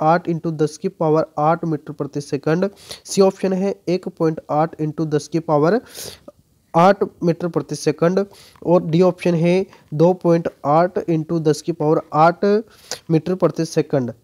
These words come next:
दोस्तों, यह क्वेश्चंस आपके होमवर्क के लिए है, यानी कि इसका जो आंसर है आपको देना है कमेंट बॉक्स में।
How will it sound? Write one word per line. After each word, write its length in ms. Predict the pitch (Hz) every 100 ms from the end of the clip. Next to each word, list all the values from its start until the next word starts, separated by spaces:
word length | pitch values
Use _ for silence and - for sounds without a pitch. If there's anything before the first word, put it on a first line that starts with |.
| -
दोस्तों, 400 | 147 202 202 240
यह 220 | 175 175
क्वेश्चंस 420 | 196 180 180 190 175
आपके 280 | 156 - 160
होमवर्क 640 | 147 151 156 156 156 -
के 160 | 165 175
लिए 260 | 175 175 180
है, 200 | 196 226 - - -
यानी 240 | 156 175
कि 140 | 180 214
इसका 360 | 175 - 190
जो 120 | 190 202
आंसर 400 | 160 156 156 180
है 120 | 190
आपको 380 | 151 147 - 170
देना 260 | 165 170 175
है 160 | 196
कमेंट 440 | 196 151 147 143 135
बॉक्स 420 | 127 135 135 -
में। 180 | 185 208